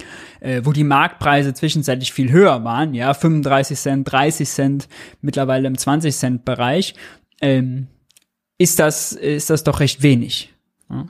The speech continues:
ist das doch recht wenig. Also ein bisschen Wasser in den Wein.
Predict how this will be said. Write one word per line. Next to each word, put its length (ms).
ist 100
das 160
doch 220
recht 240
wenig. 520
Also 340
ein 140
bisschen 300
Wasser 460
in 360
den 520
Wein. 460